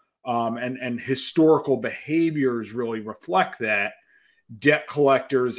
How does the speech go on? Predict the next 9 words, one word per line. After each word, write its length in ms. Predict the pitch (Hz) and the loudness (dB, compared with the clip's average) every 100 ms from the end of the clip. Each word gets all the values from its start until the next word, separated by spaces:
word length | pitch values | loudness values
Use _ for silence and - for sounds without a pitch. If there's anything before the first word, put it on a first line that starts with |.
| - | -4
as 260 | 120 123 - | -2 -2 -2
kind 220 | 127 120 | -4 -4
of 160 | 107 107 | -4 -8
they've, 220 | 110 - | -8 -4
<laughs> 40 | |
they've 220 | 131 131 - 160 | -4 -4 -4 8
earned 180 | 190 127 | 8 12
their 140 | - 151 | 10 12
reputation, 920 | 196 - 160 151 151 156 160 123 | 12 12 6 4 4 2 2 -2